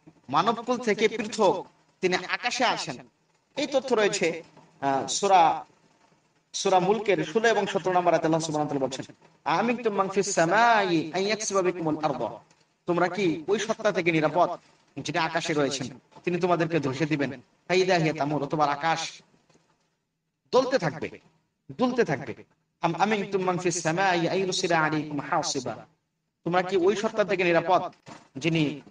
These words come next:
আকাশে রয়েছেন, তিনি তোমাদের উপর কঙ্কর নিক্ষেপ করবেন, ফাসাতা'লামুনা কাইফা নাদির, অথবা তোমরা বুঝতেই পারবে যে আমার সতর্কবাণী কেমন ছিল।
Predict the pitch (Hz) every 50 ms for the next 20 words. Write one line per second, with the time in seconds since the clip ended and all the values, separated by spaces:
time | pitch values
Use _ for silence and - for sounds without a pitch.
0 | - _ _ - 180 180 202 185 202 190 175 170 160 160 165 156 151 156 170 160
1 | 165 160 165 160 156 156 156 151 - 160 151 160 226 226 214 214 202 185 170 165
2 | 180 165 - - 156 143 143 143 139 143 131 - _ _ _ _ _ 160 151 175
3 | 160 - 196 185 175 156 170 175 175 175 160 156 151 156 151 151 151 156 143 135
4 | 127 156 170 160 165 160 - - _ _ _ - 165 160 180 170 165 165 165 165
5 | 151 151 139 147 151 - - 165 156 160 156 147 147 147 139 123 135 120 110 _
6 | _ _ _ - 123 151 139 147 147 139 147 139 185 165 185 160 175 170 143 135
7 | 143 175 214 220 214 175 147 147 139 143 - 135 110 101